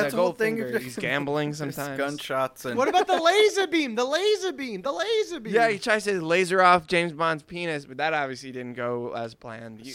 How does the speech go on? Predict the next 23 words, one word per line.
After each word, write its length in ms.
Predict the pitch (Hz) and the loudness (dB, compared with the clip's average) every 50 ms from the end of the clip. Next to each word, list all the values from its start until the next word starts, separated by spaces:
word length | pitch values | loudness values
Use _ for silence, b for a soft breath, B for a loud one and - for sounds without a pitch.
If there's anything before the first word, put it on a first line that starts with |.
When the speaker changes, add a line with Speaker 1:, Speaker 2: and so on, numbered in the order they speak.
| - | -14
Speaker 2:
you 180 | 156 160 175 180 | -12 -10 -8 -4
know 80 | 170 147 | -4 -4
Speaker 1:
It's 80 | 139 131 | -2 -2
Speaker 2:
how 60 | 120 | -2
Speaker 1:
a 60 | 123 | -2
Speaker 2:
this 80 | 120 - | 0 0
Speaker 1:
laser 200 | 208 233 226 - | 0 0 0 0
Speaker 2:
stuff 160 | 247 - - | 0 0 0
Speaker 1:
beam, 220 | 220 208 185 165 147 123 | 0 -2 -2 -2 -6 -8
Speaker 2:
happens. 160 | 113 - - _ _ _ _ _ | -10 -14 -20 _ _ _ _ _
Speaker 1:
Mister 260 | - 156 160 - - 175 | -12 -12 -12 -12 -12 -8
Bond. 440 | 156 170 170 175 165 131 101 - - - _ _ _ _ _ _ _ _ - | -4 -2 -2 -2 -2 -4 -6 -10 -18 -20 _ _ _ _ _ _ _ _ -8
Do 80 | 131 127 | -6 -4
you 60 | 120 | -4
expect 400 | 113 - 202 - 117 107 - - | -4 -6 -6 -6 -6 -6 -6 -8
me 80 | 208 | -8
Speaker 3:
So 200 | - - 262 269 | -4 0 0 0
Speaker 1:
to 100 | 254 233 | 2 2
Speaker 3:
you 60 | 220 226 | 4 6
Speaker 1:
talk? 80 | 247 247 | 6 6
Speaker 3:
guys 120 | 247 247 | 6 6
want 200 | 269 277 269 - 392 320 | 4 4 4 2 -2 -4
Speaker 1:
<laughs> 440 | 320 349 285 311 320 - 285 294 | 2 6 10 10 10 12 10 8